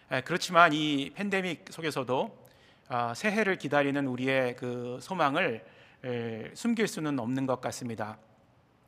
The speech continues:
아, 희망이 우리 마음속에, 에, 그 자리 잡고 있죠. 새해에는, 아, 우리가 지금 겪고 있는 이 상황이 좀 더 나아지고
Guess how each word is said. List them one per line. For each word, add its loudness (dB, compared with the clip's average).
아, -2
희망이 6
우리 0
마음속에, 2
에, -6
그 -8
자리 -4
잡고 -2
있죠. -8
새해에는, -2
아, -2
우리가 4
지금 -2
겪고 0
있는 2
이 2
상황이 0
좀 -2
더 0
나아지고 0